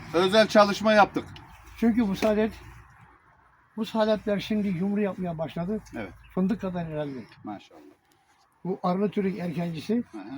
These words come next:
Speaker 2: fındık kadar şey yaptı.
Speaker 1: Yaptı
Speaker 2: Belki
Speaker 1: değil mi?
Speaker 2: büyüttü.
Speaker 1: Aslında bir tane görmemiz lazım bunu.
Speaker 2: Sökmemiz lazım orada.
Speaker 1: Oraya mı geçelim?
Speaker 2: O-, orada sökmemiz
Speaker 1: Hemen
Speaker 2: lazım.
Speaker 1: o tarafa geçelim.
Speaker 2: Yalnız sökmeyelim.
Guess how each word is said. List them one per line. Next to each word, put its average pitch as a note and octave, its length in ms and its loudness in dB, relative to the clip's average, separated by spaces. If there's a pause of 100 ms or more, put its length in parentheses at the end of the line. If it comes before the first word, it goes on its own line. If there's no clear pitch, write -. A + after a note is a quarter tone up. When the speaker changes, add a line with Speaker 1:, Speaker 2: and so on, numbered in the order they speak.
(160)
Speaker 2:
fındık F#3+ 300 -4
kadar G3 260 -2 (580)
şey F#3 100 -8
yaptı. - 340 -10 (320)
Speaker 1:
Yaptı G3 180 -6
Speaker 2:
Belki - 80 -8 (100)
Speaker 1:
değil E3+ 100 0
mi? - 60 -4
Speaker 2:
büyüttü. - 260 -12 (100)
Speaker 1:
Aslında C#3 360 -10
bir D#3+ 60 -10
tane D3 200 4
görmemiz C#3 440 -4
lazım F#2 240 -12 (160)
bunu. D#2+ 100 -18 (360)
Speaker 2:
Sökmemiz F3 540 -6
lazım D3 300 -6
orada. A2+ 240 -12 (280)
Speaker 1:
Oraya D3 260 -2
mı C3+ 60 -4
geçelim? E2 320 -12 (360)
Speaker 2:
O-, - 280 -14
orada E3 260 -6
sökmemiz - 180 -10
Speaker 1:
Hemen D#3 220 0
Speaker 2:
lazım. D#3 120 -4
Speaker 1:
o C#3+ 80 -6
tarafa D3 300 -2
geçelim. B2 420 -8 (100)
Speaker 2:
Yalnız G#3+ 340 0 (1000)
sökmeyelim. G#3+ 680 0